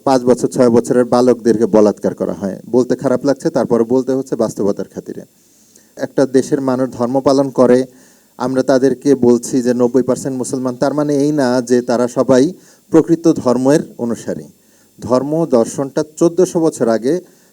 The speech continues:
যখন আল্লাহ রসুল সাল্লাল্লাহু আলাইহি ওয়াসাল্লাম এসেছিলেন এবং তার আগের ধর্মগুলো আরও প্রাচীন। যে কোনো দর্শনে গ্লানি মু-, গ্লানিযুক্ত হয় এবং গ্লানিযুক্ত যখন হয় তখন কিন্তু নতুন অবতার আসেন এবং, আহ,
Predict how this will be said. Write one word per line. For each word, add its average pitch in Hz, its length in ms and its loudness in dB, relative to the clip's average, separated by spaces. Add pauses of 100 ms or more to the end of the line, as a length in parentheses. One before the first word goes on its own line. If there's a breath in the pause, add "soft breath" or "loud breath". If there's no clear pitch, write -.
(120 soft breath)
যখন 123 340 -4 (240)
আল্লাহ 123 260 0
রসুল 123 240 -2
সাল্লাল্লাহু 147 100 -8
আলাইহি 135 60 -2
ওয়াসাল্লাম 135 300 -6
এসেছিলেন 147 520 -8 (440 soft breath)
এবং 143 320 0
তার 156 220 0
আগের 143 260 -2
ধর্মগুলো 160 440 -2
আরও 127 260 0
প্রাচীন। 110 380 -4
যে 135 120 -4
কোনো 151 200 -4
দর্শনে 143 500 0
গ্লানি 131 320 -2
মু-, 139 160 -2
গ্লানিযুক্ত 135 680 0
হয় 120 240 0
এবং 120 220 -4
গ্লানিযুক্ত 147 640 -2
যখন 160 240 -4
হয় 175 120 -2
তখন 151 320 -2
কিন্তু 160 340 -4 (360 loud breath)
নতুন 147 260 0
অবতার 135 380 2
আসেন 165 400 -6
এবং, 131 280 -4
আহ, 123 1160 -6